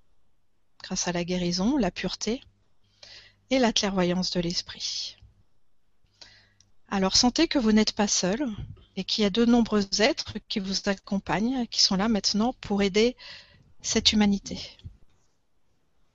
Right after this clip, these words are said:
Enfin, je vais conclure avant de laisser la parole à Yvan. Je voudrais dire que ce feu, en fait, il n'admet, il n'admet pas la tiédeur. Hein, on dit, il y a cette expression qu'on dit, Dieu vomit les tièdes.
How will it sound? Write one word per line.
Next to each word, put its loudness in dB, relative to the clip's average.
Enfin, 2
je -12
vais -8
conclure -2
avant -4
de -4
laisser -6
la -2
parole 0
à -2
Yvan. -2
Je -8
voudrais 0
dire -2
que -2
ce 0
feu, 2
en 4
fait, 0
il 0
n'admet, 4
il 2
n'admet 2
pas 2
la 4
tiédeur. 2
Hein, -2
on 0
dit, -2
il 2
y 2
a 4
cette -4
expression 2
qu'on 2
dit, 0
Dieu 2
vomit 2
les 2
tièdes. -2